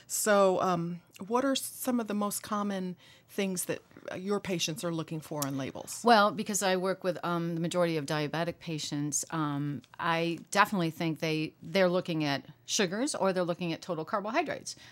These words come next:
Speaker 2: Um, our emphasis is when I'm working with anyone who has diabetes is to look at total carbohydrates. So that's one of the main things. But it's always in relationship to what the serving size information is from the manufacturer and what you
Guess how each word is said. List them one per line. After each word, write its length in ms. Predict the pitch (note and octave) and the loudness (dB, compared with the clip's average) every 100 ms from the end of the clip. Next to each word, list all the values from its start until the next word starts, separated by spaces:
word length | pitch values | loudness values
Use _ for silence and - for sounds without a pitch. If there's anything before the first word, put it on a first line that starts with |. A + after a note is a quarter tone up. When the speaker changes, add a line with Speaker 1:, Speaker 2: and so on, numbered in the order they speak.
| - - | -20 -6
Speaker 2:
Um, 160 | F#3 F#3 | -4 2
our 140 | G#3+ | 2
emphasis 580 | - G3+ G3+ - F#3 F3 | 2 -4 -2 -2 -2 -2
is 340 | F3 E3+ E3+ E3+ | -2 -2 -2 -2
when 140 | E3 | -2
I'm 100 | D#3+ | 0
working 200 | D#3+ D#3+ | -2 -4
with 120 | D#3 | -2
anyone 320 | D#3 D#3 D#3 | 0 0 0
who 120 | E3 D#3+ | -2 -4
has 120 | D3 | -4
diabetes 600 | D3 D3 E3+ D#3+ D#3 D#3 | -4 -4 -4 -4 -4 -6
is 100 | C#3+ | -8
to 120 | - | -6
look 260 | D3+ D3+ - | -4 -6 -6
at 200 | C#3+ B2+ | -8 -8
total 260 | - D#3+ D3 | -6 -6 -6
carbohydrates. 720 | - C#3 C#3 F3+ E3+ - - | -6 -6 -6 -6 -8 -10 -10
So 240 | - F#3+ E3+ | -4 0 2
that's 320 | F3+ F3+ - | 2 0 -2
one 160 | F3+ E3+ | -2 -2
of 80 | |
the 80 | D#3 | 0
main 260 | D#3+ D3+ C#3+ | 0 0 -2
things. 340 | C3 B2 D3 - - - - - | -6 -8 -10 -14 -20 -20 -14 2
But 320 | G#3 - - | 2 2 -10
it's 140 | F3+ - | -6 4
always 280 | F3+ G3+ G#3+ | 4 4 0
in 80 | |
relationship 680 | A3 G#3 F#3+ F#3 F#3+ - F3 | 0 0 0 0 -2 -2 -2
to 340 | - F3 E3 E3 | -2 -4 -4 -6
what 120 | - F3+ | -6 -4
the 80 | |
serving 380 | E3 F3 E3 F#3+ | -2 -2 -2 -2
size 320 | - F3 E3+ | -2 -2 0
information 560 | F3+ E3+ F#3 E3 - F#3+ | -2 -2 -2 0 -2 -4
is 260 | D#3+ D#3 E3 | -2 -2 -4
from 140 | E3+ | -4
the 80 | E3 | 0
manufacturer 840 | D#3+ D#3+ D3+ F#3+ F#3 - - E3+ - _ - - - - | 0 0 -2 -4 -6 -8 -10 -12 -12 _ -20 -20 -10 0
and 460 | A#3 F3 D#3+ E3+ - _ | 2 2 0 -2 -8 _
what 300 | E3 D#3+ - | -6 -4 -4
you 380 | D#3+ E3+ F3 E3 | -6 -2 -2 -2